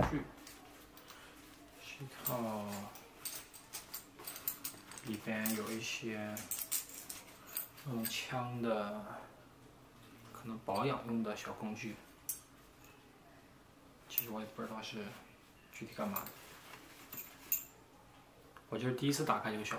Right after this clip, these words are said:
包，其实以前都没有打开过，拿回来十几年了。你们可能要问我开没开过这把枪，其实我真的没有开过这把枪，我这把枪拿回来十几年就没有开过一枪。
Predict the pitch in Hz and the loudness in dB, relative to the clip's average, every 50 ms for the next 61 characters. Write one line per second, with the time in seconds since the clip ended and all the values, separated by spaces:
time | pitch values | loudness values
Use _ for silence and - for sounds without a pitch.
0 | - - 107 107 117 - - - 107 - - - - - - - - - - - | 2 2 2 2 4 2 0 0 0 0 -2 -2 -2 -2 0 0 0 -2 -4 0
1 | - 110 - - 123 127 135 139 147 - - 117 117 - - 113 107 117 107 104 | 0 2 2 4 6 6 8 6 6 6 6 6 4 4 2 2 2 4 6 6
2 | 110 120 123 127 127 - - 120 117 110 117 101 101 107 110 117 - - - - | 6 6 6 8 8 8 8 8 4 4 2 2 0 0 -4 -6 -8 -12 -14 -14
3 | - - - - - - - - - - - - - - - - - - - - | -14 -8 -8 -8 -8 -8 -12 -12 -12 0 0 0 0 0 -4 -12 -12 -12 -12 -12
4 | - - - - - - - - 131 120 127 120 123 117 117 120 120 131 131 123 | -12 -12 -12 -12 -12 -14 -6 0 4 4 6 8 10 10 10 12 12 12 12 12
5 | 113 104 101 - - - - 143 143 143 131 127 123 135 135 139 120 120 101 104 | 12 10 8 6 4 8 10 12 12 12 12 10 10 12 12 12 10 10 8 8
6 | 104 104 - - 113 110 113 127 131 127 110 98 127 131 120 117 117 120 117 - | 6 6 6 4 2 2 4 4 6 6 6 8 8 10 12 12 10 10 8 8
7 | - 120 117 120 117 113 107 107 107 - - 117 113 120 131 123 113 104 - 123 | 8 8 8 8 8 8 6 6 4 2 2 2 2 4 6 6 6 8 8 8
8 | 123 117 113 113 120 123 123 123 - - 123 120 120 117 104 101 101 101 101 - | 8 10 8 8 8 8 8 8 8 8 6 6 6 6 4 4 4 2 0 -2
9 | - - - - - - - 117 110 113 127 120 117 - - - - - - - | -6 -12 -16 -18 -10 0 6 6 8 10 10 8 8 6 2 -4 -10 -10 -8 -8
10 | - - - - - - - - - - - - - 123 117 120 117 117 107 104 | -8 -8 -10 -14 -18 -18 -18 -18 -18 -6 0 6 8 8 8 8 6 4 4 2
11 | - - - | 2 0 0